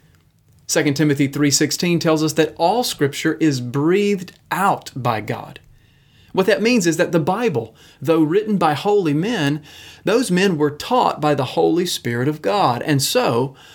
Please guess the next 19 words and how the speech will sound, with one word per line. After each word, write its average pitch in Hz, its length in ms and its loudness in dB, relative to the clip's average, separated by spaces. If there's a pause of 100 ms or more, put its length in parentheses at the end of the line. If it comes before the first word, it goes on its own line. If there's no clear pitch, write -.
(160)
from 160 220 2
the 147 80 4
start 233 380 0
of 147 60 2
the 139 80 2
book 208 200 2
of 240 140 -4
Romans, 139 460 0
we 185 120 -2
have 226 160 -4
to - 120 0
understand 165 760 -4
that 165 120 -2
this 247 140 -2
book 165 240 -2
has 151 340 0
a 156 100 2
divine 143 460 0
author, 185 560 0